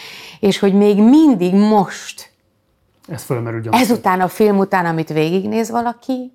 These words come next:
Speaker 1: ez a kérdés megfogalmazódik benne, hogy hát, öm, <laughs> érdekes volt, egy ilyen kérdés volt.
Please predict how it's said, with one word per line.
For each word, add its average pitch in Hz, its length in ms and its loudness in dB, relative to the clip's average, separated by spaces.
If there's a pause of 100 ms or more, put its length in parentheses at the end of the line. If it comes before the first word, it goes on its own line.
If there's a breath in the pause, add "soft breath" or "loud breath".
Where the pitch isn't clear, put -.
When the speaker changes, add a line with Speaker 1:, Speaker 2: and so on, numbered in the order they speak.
(500 soft breath)
Speaker 1:
ez 180 160 -4
a 180 120 -6
kérdés 180 380 -6
megfogalmazódik 160 960 -6
benne, 87 320 -6
hogy 160 340 -12 (800 soft breath)
hát, 196 440 -6
öm, 185 580 -4 (480)
<laughs> 180 240 -2 (1040 loud breath)
érdekes 165 400 -4
volt, 180 180 -4
egy 170 220 -2
ilyen 156 280 -6
kérdés - 400 -12
volt. 185 320 -20